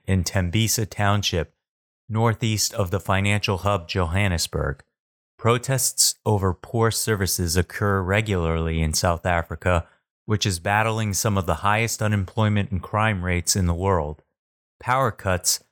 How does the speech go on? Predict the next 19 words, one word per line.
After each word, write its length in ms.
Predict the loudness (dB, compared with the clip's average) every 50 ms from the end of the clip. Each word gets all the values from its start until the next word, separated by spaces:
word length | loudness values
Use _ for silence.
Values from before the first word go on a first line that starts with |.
| _ _ _
have 180 | -4 -4 -2 0
also 320 | 2 2 2 2 0 -2
become 380 | -2 -2 -4 -2 0 0 0 0
frequent 480 | 0 0 0 0 0 0 -2 -2 -2 -2
in 180 | -4 -2 0
recent 380 | 2 2 2 0 -2 -6 -6 -2
months, 480 | 0 2 2 2 2 0 -2 -2 -4 -4 _ _ _ _ _ _ _ _
as 160 | -2 -2 0
national 540 | 0 0 0 0 -2 -2 -2 -2 0 0 0
utility 600 | 0 0 -2 -2 -2 0 0 2 2 2 0 -2
company 520 | -2 0 -2 0 0 0 0 -2 -2 -2 0 0
Eskom 560 | 0 0 0 -2 -2 0 2 2 2 0 0
battles 420 | -2 0 0 0 0 -2 -2 -6 -8
high 300 | -4 -2 0 0 0 0
debt 440 | -2 -2 0 0 0 0 -2 -4 _ _ -2
and 140 | 0 2
a 60 | 2 0
labor 400 | 0 0 0 0 0 -2 -4 -6
strike. 540 | -6 -4 -2 -2 -2 -2 -2 -6 -10 -16